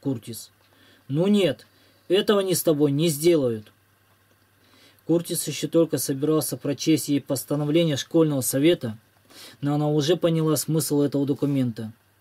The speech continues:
«Мама, что ты собираешься делать?» удивился я. Мне никогда не приходило в голову, что можно хоть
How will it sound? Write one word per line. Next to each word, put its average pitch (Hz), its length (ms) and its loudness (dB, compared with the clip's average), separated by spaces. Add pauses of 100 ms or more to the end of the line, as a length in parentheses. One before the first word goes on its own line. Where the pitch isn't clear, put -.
(460)
«Мама, 151 540 0 (200)
что - 280 0
ты 226 140 0
собираешься 196 640 0
делать?» 143 400 0 (680)
удивился 156 580 2
я. 120 260 0 (840)
Мне 165 200 0
никогда 160 420 2
не 180 120 -4
приходило 160 540 2
в 131 120 -2
голову, 147 520 2
что - 260 -2
можно 156 380 -2
хоть 147 280 -2